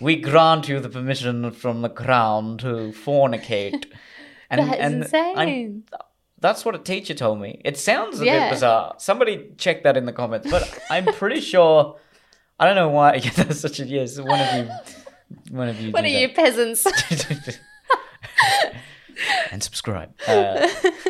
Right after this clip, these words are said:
Speaker 2: <laughs>
Speaker 1: but
Speaker 2: God.
Speaker 1: I don't see why she would lie about that.
Speaker 2: Yeah, well
Speaker 1: But ha-, and, and then they, in a little peasant hut, they had a, a sign on the front of their hut saying,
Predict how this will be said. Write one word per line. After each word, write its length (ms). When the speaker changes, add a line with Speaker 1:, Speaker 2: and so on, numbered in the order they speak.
Speaker 2:
<laughs> 580
Speaker 1:
but 200
Speaker 2:
God. 280
Speaker 1:
I 40
don't 80
see 140
why 500
she 200
would 100
lie 220
about 300
that. 320
Speaker 2:
Yeah, 440
well 200
Speaker 1:
But 100
ha-, 140
and, 200
and 140
then 160
they, 160
in 220
a 100
little 360
peasant 420
hut, 280
they 140
had 180
a, 260
a 60
sign 560
on 200
the 100
front 260
of 60
their 340
hut 340
saying, 460